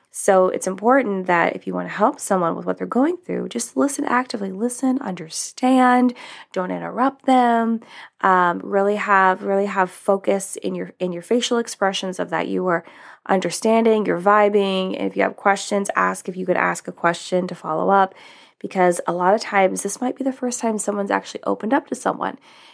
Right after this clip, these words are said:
And so I don't think that you want to contribute on purpose to someone being afraid to do it again in the future because they had a bad experience, you also can't control that, so that's fine.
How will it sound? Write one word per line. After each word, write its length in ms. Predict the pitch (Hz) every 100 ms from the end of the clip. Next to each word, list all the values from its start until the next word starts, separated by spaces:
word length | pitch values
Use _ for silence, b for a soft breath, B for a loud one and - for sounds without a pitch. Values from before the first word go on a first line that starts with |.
| B
And 140 | 214 202
so 580 | - 202 190 185 185 _ _ 208
I 60 |
don't 280 | 196 214 220
think 200 | 233 220
that 120 | 185
you 140 | 202 196
want 560 | 180 175 175 196 -
to 100 | -
contribute 640 | - 180 175 - 254 175 170
on 180 | 180 180
purpose 840 | - - 311 403 - - 208 - - b b b b _
to 100 | -
someone 440 | 196 196 190 185 185
being 260 | 190 180
afraid 300 | 180 - 175
to 100 | 175
do 180 | 175 185
it 80 | 185
again 260 | 175 180 170
in 100 | 170
the 80 |
future 560 | - 269 330 - 185 165
because 320 | 185 190 190
they 80 | 190
had 120 | 185
a 60 | 185
bad 160 | 180
experience, 600 | - - 254 254 220 220
you 140 | - 190
also 220 | 190 240
can't 240 | - 233
control 340 | - 277 247 220
that, 220 | 220 -
so 80 | 208
that's 220 | 208 -
fine. 400 | 226 226 208